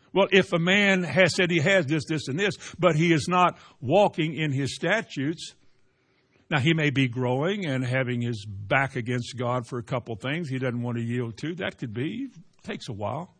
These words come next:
Or he could have made up his mind that, "No, I don't believe you have to do that. I don't think all that's necessary.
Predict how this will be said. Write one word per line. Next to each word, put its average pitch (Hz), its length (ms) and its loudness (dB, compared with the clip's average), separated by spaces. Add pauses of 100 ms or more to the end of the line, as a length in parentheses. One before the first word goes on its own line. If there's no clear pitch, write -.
(920)
Or 156 120 0
he 151 140 4
could 220 200 0
have 294 80 -4
made 139 180 0
up 120 140 -4
his 123 160 -6
mind 151 360 -4
that, 120 120 -6
"No, 135 220 -4
I 135 60 -2
don't 135 100 -4
believe 120 180 -2
you 110 80 -6
have 101 180 -4
to 110 80 -10
do 104 140 -8
that. 101 100 -10
I 123 60 -4
don't 127 140 -6
think 113 200 -10
all 117 160 -10
that's - 220 -14
necessary. - 640 -14